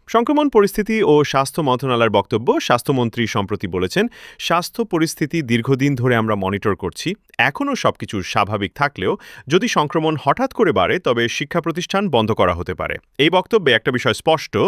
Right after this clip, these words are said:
সরকার সরাসরি বন্ধ হবে বলছে না, কিন্তু তারা পুরো বিষয়টিকে মডারেট হাই রিস্ক জোনে ধরে দেখছে।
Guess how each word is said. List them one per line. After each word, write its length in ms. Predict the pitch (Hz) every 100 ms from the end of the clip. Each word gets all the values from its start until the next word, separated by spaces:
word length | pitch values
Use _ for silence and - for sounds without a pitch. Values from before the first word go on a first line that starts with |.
| - - -
সরকার 440 | - 127 - 131
সরাসরি 680 | 110 - 185 247 302 208 135
বন্ধ 440 | 95 92 135 202 254
হবে 260 | 220 147
বলছে 320 | 101 92 - 73
না, 220 | 76 240 - _
কিন্তু 220 | 208 214
তারা 180 | 208 202
পুরো 220 | 196 185
বিষয়টিকে 540 | 170 - 160 156 156 147 - - 101
মডারেট 500 | 107 113 123 123 -
হাই 320 | - 104 110
রিস্ক 400 | 95 127 - -
জোনে 380 | 92 104 107 107
ধরে 260 | 87 92 85
দেখছে। 340 | 82 -